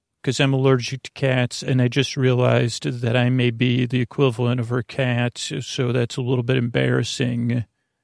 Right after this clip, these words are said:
But it's, so she doesn't have a cat, uh, but she's got me. <laughs> Great. She's got me.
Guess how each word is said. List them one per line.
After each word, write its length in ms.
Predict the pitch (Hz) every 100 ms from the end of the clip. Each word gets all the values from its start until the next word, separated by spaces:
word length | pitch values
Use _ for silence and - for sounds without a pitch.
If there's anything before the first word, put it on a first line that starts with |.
| _ _ _ _ _ _ _ _ _
But 160 | 131 123
it's, 400 | - - - 165 -
so 180 | -
she 140 | 131 143
doesn't 220 | 151 135
have 160 | 143 139
a 60 |
cat, 560 | - 156 131 123 - -
uh, 400 | 127 127 127 127
but 180 | 123 -
she's 180 | 135
got 200 | - 117
me. 140 | 123 101 -
<laughs> 160 | - 151
Great. 460 | 147 127 123 113
She's 400 | - 151 127 -
got 220 | 131 143 135
me. 480 | 139 135 120 120